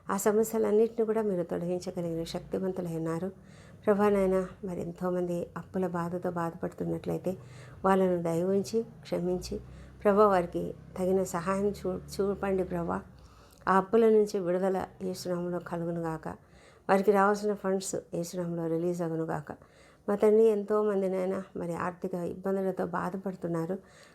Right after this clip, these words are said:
వారికి అందరికీ సహాయం అనుగ్రహించండి, తగిన మార్గం చూపించమని ప్రార్థిస్తున్నాం తండ్రి. మా దేవా ప్రభా, ప్రమోషన్ల కొరకు ఎదురు చూస్తున్నటువంటి ప్రతి ఒక్కరికి ప్రమోషన్లు అనుగ్రహించండి. ఏదైతే వారికి అడ్డుకుంటున్నదో ఆ శక్తులను యేసు నామములో బంధిస్తున్నాము.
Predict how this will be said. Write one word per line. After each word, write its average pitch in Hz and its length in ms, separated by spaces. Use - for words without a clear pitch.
వారికి 170 200
అందరికీ 214 420
సహాయం 175 420
అనుగ్రహించండి, 165 760
తగిన 208 260
మార్గం 185 480
చూపించమని 165 560
ప్రార్థిస్తున్నాం 160 680
తండ్రి. 165 340
మా 180 120
దేవా 185 280
ప్రభా, 185 380
ప్రమోషన్ల 196 480
కొరకు 185 280
ఎదురు 185 260
చూస్తున్నటువంటి 180 500
ప్రతి 185 200
ఒక్కరికి 202 380
ప్రమోషన్లు 196 580
అనుగ్రహించండి. 190 720
ఏదైతే 220 440
వారికి 196 340
అడ్డుకుంటున్నదో 196 960
ఆ 185 100
శక్తులను 202 560
యేసు 185 280
నామములో 180 220
బంధిస్తున్నాము. 180 800